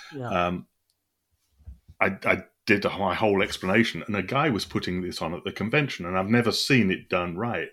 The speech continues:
Speaker 2: And I walked up to him and said, "This game looks very similar to the way I put it on." And he goes,
Speaker 1: <laughs>
Speaker 2: "Yeah, I found some guy on the internet." And it turned out he'd read my blog and copied my game.
Speaker 1: Oh,
Speaker 2: Um,
Speaker 1: that's fantastic.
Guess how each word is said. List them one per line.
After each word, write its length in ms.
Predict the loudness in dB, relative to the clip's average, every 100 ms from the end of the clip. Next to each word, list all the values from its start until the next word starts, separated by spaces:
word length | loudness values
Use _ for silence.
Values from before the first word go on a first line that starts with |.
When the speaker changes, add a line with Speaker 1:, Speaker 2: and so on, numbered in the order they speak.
| _ -20 -20 -20 -18 -2
Speaker 2:
And 140 | 2
I 80 | 6
walked 340 | 6 6 4
up 180 | 0 2
to 100 | -2
him 100 | -2
and 100 | -4
said, 200 | -4 -6 -8 _ _ -20 -20 -20 _ _ _ _
"This 180 | 0 2
game 460 | 4 4 6 2 -2 _
looks 360 | 0 0 -2 -10
very 340 | 2 6 8
similar 420 | 6 4 4 2
to 200 | 0 -2
the 160 | 2 2
way 200 | 2 4
I 160 | 6 6
put 280 | 2 2
it 120 | 2 2
on." 220 | 0 -4 -10 -6 0
And 280 | 0 2
he 40 | 4
goes, 200 | 4 2 -2
Speaker 1:
<laughs> 100 | 2
Speaker 2:
"Yeah, 200 | 6 6
I 60 |
found 300 | 6 6 6
some 240 | 6 4 4
guy 340 | 4 4 6
on 160 | 4 4
the 120 | 8
internet." 680 | 8 8 4 4 2 -4 -8 -8 2
And 120 | 6
it 140 | 8 10
turned 280 | 10 10
out 260 | 10 8 8
he'd 200 | 6 8
read 240 | 8 8
my 140 | 8 6
blog 380 | 8 8 8 4
and 200 | -2 -6 _
copied 400 | -10 0 2 2
my 120 | -2
game. 440 | -2 0 0 -2 -8 _ _ -20 -20 -20 -16 -6
Speaker 1:
Oh, 240 | 0 0
Speaker 2:
Um, 40 | 0
Speaker 1:
that's 160 | -4
fantastic. 800 | -12 -12 -8 -10 -10 -14 -16 -16